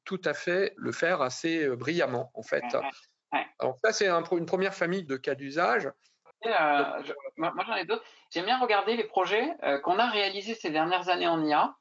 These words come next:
Speaker 2: et qui ont pas pu aller aussi loin parce que l'I A générative n'était pas encore en place. Je vous donne un exemple à, à tous les deux, à ce-, à ceux qui nous écoutent. On a eu beaucoup de projets de catégorisation des emails pour des services clients.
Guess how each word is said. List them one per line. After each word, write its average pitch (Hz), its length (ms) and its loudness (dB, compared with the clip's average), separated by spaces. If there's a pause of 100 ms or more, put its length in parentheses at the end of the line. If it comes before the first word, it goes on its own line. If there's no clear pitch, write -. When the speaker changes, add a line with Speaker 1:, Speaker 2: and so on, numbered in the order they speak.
(380)
Speaker 2:
et 147 80 0
qui 175 80 2
ont 208 60 0
pas 226 120 4
pu 233 140 0
aller 233 180 4
aussi 214 240 0
loin 202 220 6
parce 208 140 0
que 170 100 -2
l'I 170 120 2
A 175 80 2
générative 165 500 0
n'était 156 200 -4
pas - 140 4
encore 160 180 2
en 160 80 4
place. - 420 -2
Je 131 80 -16
vous 151 60 -6
donne 180 160 2
un 175 120 4
exemple 165 380 2
à, 127 140 0 (300)
à - 80 -2
tous - 120 -4
les 156 100 2
deux, 165 140 2
à 156 120 2
ce-, - 180 -8
à 143 120 2
ceux 156 140 -4
qui 151 140 -10
nous 147 160 -2
écoutent. 214 380 -4 (460)
On 147 100 2
a 170 40 2
eu 175 60 -2
beaucoup 220 200 -8
de 240 60 -18
projets 214 280 0
de 247 60 -10
catégorisation 190 800 0
des 170 200 -4
emails 165 300 0
pour 156 140 0
des 147 80 0
services 160 320 -2
clients. - 240 -2